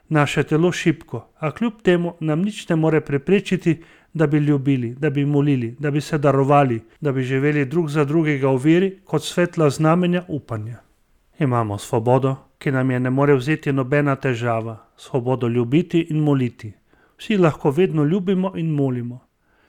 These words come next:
Ljubezen, ki jo čutimo do svojih dragih, do zakonca, s katerim smo preživeli velik del življenja, do otrok, do vnukov, ki razveseljujejo naše dneve,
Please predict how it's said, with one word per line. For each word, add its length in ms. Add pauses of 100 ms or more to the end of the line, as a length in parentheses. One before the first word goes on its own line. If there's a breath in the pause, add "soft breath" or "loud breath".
Ljubezen, 520
ki 160
jo 80
čutimo 440
do 140
svojih 380
dragih, 560
do 120
zakonca, 680 (120)
s 100
katerim 440
smo 220
preživeli 600
velik 380
del 180
življenja, 600 (380 soft breath)
do 240
otrok, 400
do 240
vnukov, 400 (400 soft breath)
ki 140
razveseljujejo 840
naše 340
dneve, 400